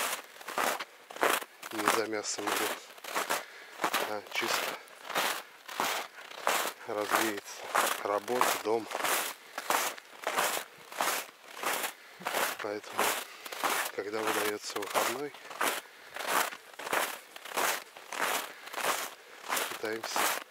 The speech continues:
куда-нибудь сходить. Вот опять-таки раз, смотрел кусты.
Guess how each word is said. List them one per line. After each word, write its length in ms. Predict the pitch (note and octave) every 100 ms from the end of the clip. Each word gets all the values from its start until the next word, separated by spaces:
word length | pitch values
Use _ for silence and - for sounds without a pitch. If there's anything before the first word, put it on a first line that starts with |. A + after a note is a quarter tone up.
| - - -
куда-нибудь 440 | - - - - -
сходить. 600 | - - - - - - - - - - - - - - - - - - - B2+
Вот 180 | B2+ -
опять-таки 560 | - G#2 F#2+ - -
раз, 140 | A2+ C3+ - -
смотрел 480 | - A2 G2+ C3+ D3+ D3+ - - - - - - - - - - - -
кусты. 400 | - - C3+